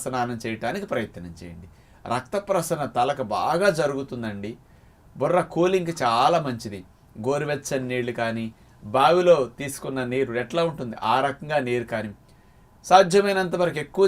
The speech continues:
చేయటానికి ప్రయత్నం చేయండి. పది నిమిషాలు చక్కగా తల స్నానం రోజు చేయండి. తలకు చాలా మంచిదన్నమాట, హాయిగా అనిపిస్తుంది. చేస్తే తలనొప్పి వస్తుంది కొంతమందికి అనే ఆలోచన ఉంటుంది.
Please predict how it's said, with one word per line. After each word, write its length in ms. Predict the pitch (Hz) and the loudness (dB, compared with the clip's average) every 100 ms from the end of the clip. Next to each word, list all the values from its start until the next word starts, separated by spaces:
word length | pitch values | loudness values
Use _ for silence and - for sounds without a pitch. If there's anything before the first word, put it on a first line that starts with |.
| 170 | 2
చేయటానికి 440 | 160 147 139 165 170 | -4 -2 -4 -4 -10
ప్రయత్నం 360 | 92 - 87 85 | -12 -12 -16 -14
చేయండి. 180 | 95 107 | -12 2
పది 140 | 143 156 | 2 2
నిమిషాలు 380 | 160 - 170 147 - - - - | -4 -2 -2 -2 -8 -20 -20 -4
చక్కగా 360 | 143 - 156 175 160 | -4 -4 -2 0 4
తల 140 | 147 143 | 2 2
స్నానం 340 | 147 143 135 131 | -2 -2 -2 -4
రోజు 340 | 156 175 180 185 165 | -2 0 2 0 -2
చేయండి. 340 | 143 135 139 - _ _ - - - _ - - - - - | -8 -10 -14 -20 _ _ -20 -20 -20 _ -20 -20 -20 -20 -4
తలకు 280 | 123 139 156 151 | -2 -2 -4 -4
చాలా 460 | 117 113 123 160 190 151 | 0 2 4 6 4 0
మంచిదన్నమాట, 640 | 127 - 113 104 98 92 98 - _ - | -6 -6 -8 -8 -12 -14 -16 -18 _ 0
హాయిగా 800 | 123 139 156 151 147 135 127 127 151 | 4 6 6 6 6 4 0 0 -2
అనిపిస్తుంది. 600 | 120 101 87 - 90 76 - - - - - | -4 -10 -16 -18 -20 -20 -20 -20 -20 -16 2
చేస్తే 320 | 185 214 240 220 180 | 4 4 2 0 4
తలనొప్పి 380 | 165 175 170 156 | 4 4 2 -2
వస్తుంది 340 | 156 - 196 190 | -6 -6 -4 0
కొంతమందికి 500 | 156 139 139 135 135 | 0 -2 -6 -6 -4
అనే 80 | 123 117 | -2 0
ఆలోచన 300 | 151 170 160 131 | 2 2 0 -10
ఉంటుంది. 320 | 120 110 104 | -8 -8 -10